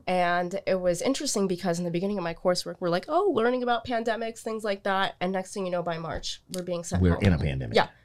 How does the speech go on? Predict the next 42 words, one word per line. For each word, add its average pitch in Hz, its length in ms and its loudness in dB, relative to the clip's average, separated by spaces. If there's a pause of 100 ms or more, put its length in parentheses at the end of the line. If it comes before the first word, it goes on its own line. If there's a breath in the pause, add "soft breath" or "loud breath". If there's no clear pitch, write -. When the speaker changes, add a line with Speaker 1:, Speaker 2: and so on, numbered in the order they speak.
(180 soft breath)
Speaker 1:
I 220 60 10
was 214 100 6
like, 208 160 0 (100)
"Wow, 180 340 2 (100)
this 208 200 0
is 190 220 2 (120)
actual 190 500 0 (140)
real 226 160 4
life 208 260 4 (160)
practical 202 540 4
experience," 180 680 4
<laughs> - 760 4
which 349 200 6
is 330 120 4
kind 294 180 8
of 254 100 2
crazy. 240 280 8
Not 202 160 4
a 214 60 6
lot 208 180 4
of 220 80 2
people 208 240 2
can 196 140 2
say 190 180 6
that 175 160 4
they 170 120 2
get 185 200 2
this, 170 180 0
but - 280 2 (500 loud breath)
I 190 80 10
would 262 180 4
say, 185 440 2
um, 165 460 -4 (180)
with 202 180 4
what's 214 160 2
going 202 200 2
on, 180 120 0
there's 185 140 -4
a 190 40 -6
lot 180 240 -6
to 190 80 -2
learn 165 420 -2